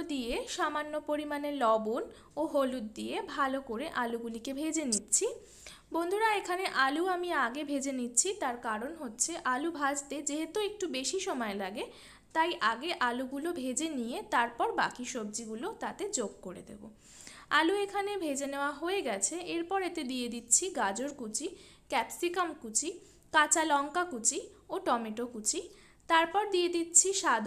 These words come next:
অনুসারে লবণ। ভালো করে নাড়াচাড়া করে সমস্ত সবজিগুলিকে ভেজে নেব। বন্ধুরা, আমি এখানে আর হলুদের ব্যবহার করছি না, কারণ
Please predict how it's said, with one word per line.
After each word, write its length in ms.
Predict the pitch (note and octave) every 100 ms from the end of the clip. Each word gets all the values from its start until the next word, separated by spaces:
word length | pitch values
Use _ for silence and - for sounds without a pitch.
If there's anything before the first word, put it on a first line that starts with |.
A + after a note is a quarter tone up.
| A3+
অনুসারে 360 | B3 C4+ A#3+ B3+
লবণ। 400 | G#3 F3+ G#3+ G#3+ G#4 - - - - - - -
ভালো 320 | C4 E4 F4 G4+
করে 140 | G#4 G#4 D#4+
নাড়াচাড়া 440 | B3 A#3+ B3+ B3+ C4+
করে 140 | F4 F4
সমস্ত 320 | B3+ A#3 A#3 C4 C#4
সবজিগুলিকে 640 | A3 A3 A#3 A#3 A#3 F#4 D#4+
ভেজে 260 | C4 A3+ A3
নেব। 160 | G3+ C#4 B4 - - -
বন্ধুরা, 420 | C#4 C#4 D#4+ F4 D#4 -
আমি 140 | C#4+ E4 F#4
এখানে 240 | G4 G4+ G4+
আর 80 | E4
হলুদের 340 | D4+ C#4 D4 C4+
ব্যবহার 340 | A#3 B3 C4+ C#4+ C#4+
করছি 320 | A#3+ A#3+ - D4+
না, 60 | B3 E4+
কারণ 200 | D4+ C#4+